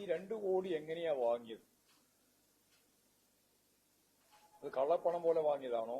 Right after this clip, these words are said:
അല്ല അക്കൗണ്ട് സിസ്റ്റത്തെ അടിസ്ഥാനപ്പെടുത്തിയിട്ട് കൈമാറിയതാണോ? പറയണം, എം പി ആണല്ലോ.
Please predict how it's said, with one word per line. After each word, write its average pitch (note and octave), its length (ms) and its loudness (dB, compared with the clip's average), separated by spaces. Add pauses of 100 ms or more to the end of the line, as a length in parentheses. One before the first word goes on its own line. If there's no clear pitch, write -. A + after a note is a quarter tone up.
അല്ല C3 140 -6 (1500)
അക്കൗണ്ട് F#3 460 -6
സിസ്റ്റത്തെ D#3 380 -10
അടിസ്ഥാനപ്പെടുത്തിയിട്ട് B2+ 760 -8 (880)
കൈമാറിയതാണോ? B2+ 680 -4 (160)
പറയണം, D#3+ 340 -4 (1200)
എം C3+ 100 -14
പി F3+ 180 -6
ആണല്ലോ. A#2+ 260 -8